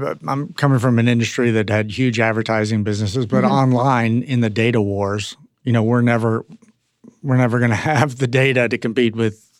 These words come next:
Speaker 1: Google and Facebook. Uh,
Speaker 2: Mm-hmm.
Speaker 1: and as long as advertising online is geared around who's got the most data about Kara Swisher,
Speaker 2: Mm-hmm.
Speaker 1: then more and more money is gonna flow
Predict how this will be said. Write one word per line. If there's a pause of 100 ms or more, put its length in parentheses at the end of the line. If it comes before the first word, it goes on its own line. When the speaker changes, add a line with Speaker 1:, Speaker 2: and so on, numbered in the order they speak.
Speaker 1:
Google
and
Facebook.
Uh, (340)
Speaker 2:
Mm-hmm. (380)
Speaker 1:
and
as
long
as
advertising
online
is
geared
around (360)
who's
got
the
most (260)
data
about
Kara
Swisher,
Speaker 2:
Mm-hmm. (260)
Speaker 1:
then
more
and
more
money
is
gonna
flow